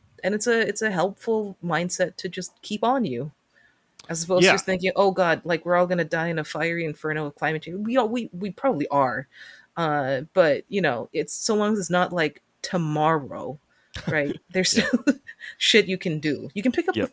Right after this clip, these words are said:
Speaker 1: okay, even if it is tomorrow, you can pick up the phone and call your, call your mom. You know what I mean?
Speaker 2: Mm-hmm. Look,
Speaker 1: So.
Speaker 2: even the great novelists, when they're writing their stories, they don't really know how it's gonna end. They're, you know, like, they're, they're also in, well, not, I mean, somet-, sometimes they, they, they, they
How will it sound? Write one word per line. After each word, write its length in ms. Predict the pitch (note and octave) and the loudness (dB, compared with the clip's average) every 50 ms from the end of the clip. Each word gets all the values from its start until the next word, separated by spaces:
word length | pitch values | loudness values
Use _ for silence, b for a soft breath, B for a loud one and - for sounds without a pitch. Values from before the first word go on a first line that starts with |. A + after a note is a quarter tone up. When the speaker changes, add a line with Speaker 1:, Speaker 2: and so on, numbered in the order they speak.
| - | 2
Speaker 1:
okay, 160 | - A3+ - G#3 | 2 2 4 4
even 180 | C4 D4+ F#4 | 2 4 4
if 100 | F#4+ F#4 | 2 2
it 80 | D4 A3+ | 2 2
is 160 | G#3 G3 F#3+ | 2 2 2
tomorrow, 360 | - - G#3 G#3 G#3 A3 A3 A3 B B B | 0 -4 -4 -4 -2 -2 -4 -6 B B B
you 80 | - G3+ | -8 -6
can 120 | - A3+ | -6 -6
pick 220 | G#3 - A#3 A3+ C4 | -4 -4 -2 -2 -2
up 120 | B3 B3+ | -2 -2
the 60 | - | -4
phone 200 | F#3 - F#3+ F3 | -2 0 0 0
and 100 | E3 D#3+ | 0 -2
call 180 | - - D#3 D#3+ | -2 -4 -2 -2
your, 120 | D3+ C#3+ C#3 - _ _ - | -2 -2 -4 -6 _ _ -4
call 140 | - D#3 | -2 -2
your 100 | D#3 C3+ | -2 -2
mom. 260 | B2+ B2 - - B2+ - _ _ _ _ _ _ _ _ _ _ _ _ _ _ | -4 -6 -8 -12 -14 -16 _ _ _ _ _ _ _ _ _ _ _ _ _ _
You 100 | - E3 | -2 2
know 60 | E3+ F3+ | 2 4
what 100 | F#3+ F#3+ | 4 4
I 60 | F#3+ | 4
mean? 180 | G3+ G3+ G3 - _ _ | 2 -2 -6 -10 _ _
Speaker 2:
Mm-hmm. 220 | F#2+ G#2+ G#2 G#2+ G2 F#2+ - _ _ _ _ _ _ _ _ _ _ _ _ _ _ B B B D3+ E3 F#3 B3+ | -14 -12 -12 -12 -12 -14 -16 _ _ _ _ _ _ _ _ _ _ _ _ _ _ B B B -10 0 4 6
Look, 120 | D#4 D4+ - | 6 6 4
Speaker 1:
So. 160 | - - - G3 | 0 -8 -4 0
Speaker 2:
even 260 | A3+ B3 D#4+ F#4+ E4+ | 2 2 4 4 2
the 60 | D#4 | 2
great 280 | A#3 D#3+ F3+ A3 G#3+ F#3 | 2 2 2 2 4 4
novelists, 560 | F3 G3 A3+ C4+ C4+ C#4 B3 G#3 - - - | 4 4 4 4 4 4 4 4 4 2 0
when 140 | D#3+ D#3+ D#3 | 0 2 4
they're 100 | D#3 D#3+ | 4 4
writing 360 | C#3+ D3 D3+ E3+ F#3 G3 G3 | 4 4 4 4 4 2 2
their 140 | F3+ F3 E3 | 2 2 2
stories, 480 | - - - F3 F3 G#3+ G3+ D#3+ A#2+ - | 0 0 2 2 4 4 4 2 2 2
they 120 | D#3 D3+ | 2 4
don't 260 | D3+ F3+ G3 F3+ C#3 B2+ | 4 4 4 2 2 2
really 240 | C#3+ E3 E3 D#3+ | 2 2 2 2
know 160 | C#3+ D3 D3 D3 | 2 2 2 2
how 160 | C3+ C#3+ C3 | 2 0 -2
it's 140 | C3 - - | -2 -2 -4
gonna 220 | - C3 A#2+ - - | -4 -2 -2 -2 -2
end. 220 | A#2+ D3 C#3 G#2 | -2 -2 -2 -2
They're, 140 | G2+ G2+ G2 - | -4 -4 -6 -6
you 120 | - B2 | -6 -4
know, 140 | A2 A2 A2 | -2 -2 -2
like, 220 | G#2 G#2+ G#2 - | -2 -2 -4 -2
they're, 200 | - A#2+ A#2+ C#3 | 0 0 0 0
they're 280 | C3 C3 - A#2+ C3 C#3 | 0 0 0 0 2 2
also 560 | A2 A#2 C3 C#3 - - C3+ A#2+ A2 G#2+ G#2 G2 | 2 2 2 2 2 2 4 4 4 2 0 -2
in, 280 | F2+ G#2 G2+ - - G#2+ | -4 -6 -6 -8 -4 -2
well, 160 | G2+ G2 F#2+ | -2 0 0
not, 220 | G#2 A#2+ B2 - | 0 0 -2 -2
I 60 | G2+ | -4
mean, 100 | G2 F#2 | -6 -6
somet-, 400 | E2 A#2+ A#2 G#2+ - - - G#2 | -6 -6 -6 -6 -6 -6 -6 -6
sometimes 380 | - - A#2+ A2+ A2+ G#2 F#2+ F2 | -4 -2 -2 -2 -2 -4 -4 -4
they, 140 | G2 F2+ D#2 - _ - | -6 -8 -8 -10 _ -8
they, 160 | F#2 F2 D#2+ - - _ | -8 -8 -8 -10 -14 _
they, 200 | - F2 E2+ E2 D#2 - _ _ | -8 -6 -6 -8 -8 -14 _ _
they 320 | - F2 E2 D#2 D2+ D#2 | -6 -6 -4 -6 -6 -8